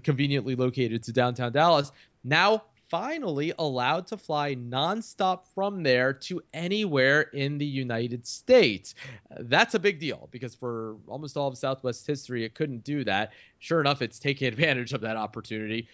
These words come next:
offering all kinds of routes, competing now very much more directly against American than it ever did. Virgin America has set up shop there at Dallas Love Field as well. And Spirit, the ultra low-cost airline that's really not afraid of anybody,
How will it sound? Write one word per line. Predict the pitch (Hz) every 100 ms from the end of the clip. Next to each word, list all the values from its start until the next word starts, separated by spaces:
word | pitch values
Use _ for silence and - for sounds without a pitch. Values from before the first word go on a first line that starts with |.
| _
offering | - 131 127 120
all | 131 180 190
kinds | 190 165 165 147
of | 135
routes, | 135 135 131
competing | - 120 - 196 208 147 123 110 -
now | 127 127 123 110 110
very | 151 190
much | 170 170 -
more | 156
directly | 143 156 147 135
against | 131 123 123
American | 131 143 135
than | 117
it | 113 117
ever | 110 104
did. | 110 120 139 - - -
Virgin | 123 156 139 131
America | 110 113 147 170 180 160
has | 165
set | - 170
up | 165
shop | - 170 170 -
there | 175
at | 165
Dallas | 151 160 160 165
Love | 156 -
Field | 156 151
as | 143 123
well. | 139 156 165 - - _ -
And | 156 139
Spirit, | - - 226 233 135 101 _
the | 127
ultra | 131 156 - 185
low-cost | 175 170 160 156 143
airline | 147 151 143
that's | 131 -
really | 151 143
not | 143
afraid | 127 135 123
of |
anybody, | 123 165 127 113 113